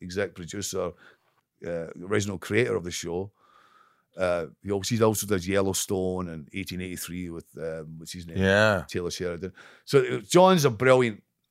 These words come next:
Speaker 1: brilliant guy. He's one of my dearest, dearest friends, my dearest friend. And, uh, I've known him twenty plus years. He's my daughter's godfather. And anyway, John came to me with, with Sons and, and, uh,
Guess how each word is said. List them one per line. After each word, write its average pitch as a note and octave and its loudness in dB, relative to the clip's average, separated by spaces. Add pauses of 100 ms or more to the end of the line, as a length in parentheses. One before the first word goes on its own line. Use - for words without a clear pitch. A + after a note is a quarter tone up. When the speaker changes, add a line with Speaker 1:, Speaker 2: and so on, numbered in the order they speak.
(320)
Speaker 1:
brilliant A#2 4 (1040)
guy. G2+ 6
He's F#2 -6
one B2+ 2
of A#2 0
my G2 -2
dearest, F#2+ -4
dearest F#2 -8
friends, F2 -6
my F#2 -6
dearest G2 -4
friend. D#2+ -12 (160)
And, E2+ -14
uh, E2+ -8
I've E2+ -10
known F2 -12
him D2+ -18
twenty F#2 -8
plus - -8
years. E2 -10
He's D#2+ -16
my D#2+ -10
daughter's E2 -4
godfather. E2+ -4
And D2 -18 (100)
anyway, C3 4
John C#3 2 (1080)
came D3+ 8
to C3 0
me B2 6
with, G#2+ 4
with G#2 -2
Sons G#2+ 2
and, F#2 -8
and, F#2 -6
uh, E2+ -6